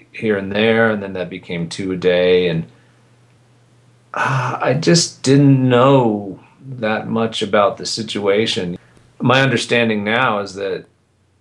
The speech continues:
of course, they work at first. You know, they're efficacious at first for anxiety, which is exactly why they're prescribed. But,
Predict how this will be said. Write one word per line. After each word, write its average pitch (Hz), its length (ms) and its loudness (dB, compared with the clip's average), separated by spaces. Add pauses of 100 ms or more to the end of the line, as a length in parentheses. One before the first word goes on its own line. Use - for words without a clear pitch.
(440)
of - 160 -18
course, - 300 -2
they 95 100 -2
work 90 280 -4
at - 100 -10
first. 85 400 -2
You 101 60 -8
know, 101 100 -2
they're 101 160 0
efficacious 92 880 -2
at 85 220 -4
first 78 280 -2
for 92 160 0
anxiety, 82 440 -2
which 82 180 -8
is 82 100 -8
exactly 87 460 0
why 82 160 0
they're 76 100 -2
prescribed. 80 920 -2
But, - 380 -2